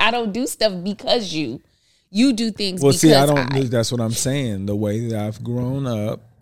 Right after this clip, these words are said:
Speaker 1: Okay.
Speaker 2: And when somebody does something, it's because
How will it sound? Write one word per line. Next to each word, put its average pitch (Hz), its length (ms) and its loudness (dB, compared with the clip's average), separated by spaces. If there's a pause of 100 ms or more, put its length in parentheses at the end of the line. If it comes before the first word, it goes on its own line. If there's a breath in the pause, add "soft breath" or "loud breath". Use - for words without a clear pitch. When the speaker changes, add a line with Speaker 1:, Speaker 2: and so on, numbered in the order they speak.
Speaker 1:
Okay. 143 520 -12 (160)
Speaker 2:
And 90 840 -6 (260)
when 92 720 -6 (520)
somebody 139 580 0
does 131 380 2
something, 107 560 -6
it's 117 220 -4
because 110 1000 -6